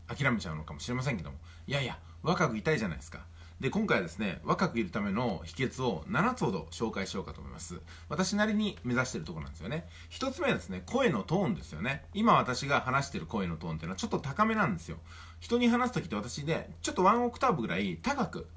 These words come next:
そして明るく、明るくね、話すように心がけております。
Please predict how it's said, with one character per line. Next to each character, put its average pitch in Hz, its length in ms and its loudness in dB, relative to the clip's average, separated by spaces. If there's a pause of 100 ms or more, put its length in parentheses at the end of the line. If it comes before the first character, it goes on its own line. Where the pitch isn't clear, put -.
(160)
そ 156 100 -4
し 156 60 -4
て - 220 2 (280)
明 190 220 4
る 233 60 2
く、 208 240 -2 (340)
明 196 220 2
る 185 40 2
く 180 60 -2
ね、 214 160 2
話 156 240 6
す 120 60 -2
よ 104 60 2
う - 20 2
に 87 80 0
心 98 320 -2
が 92 100 -2
け - 80 -14
て - 80 -8
お - 40 -8
り 80 60 -10
ま 85 120 -4
す。 80 160 -8